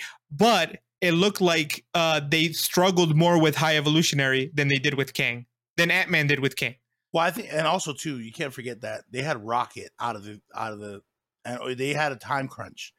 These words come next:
Speaker 2: Everything was what had to be done within a certain time frame.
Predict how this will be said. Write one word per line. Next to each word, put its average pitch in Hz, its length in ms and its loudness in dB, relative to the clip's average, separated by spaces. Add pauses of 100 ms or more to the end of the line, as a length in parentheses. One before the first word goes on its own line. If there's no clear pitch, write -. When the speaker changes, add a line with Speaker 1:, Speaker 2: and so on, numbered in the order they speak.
(320)
Speaker 2:
Everything 151 380 -2
was 123 420 -6 (160)
what 123 200 -6
had 131 180 -2
to 123 80 -14
be 117 120 -8
done 117 320 -4
within 113 300 -8
a 107 60 -6
certain 104 300 -10
time 104 300 -14
frame. - 320 -20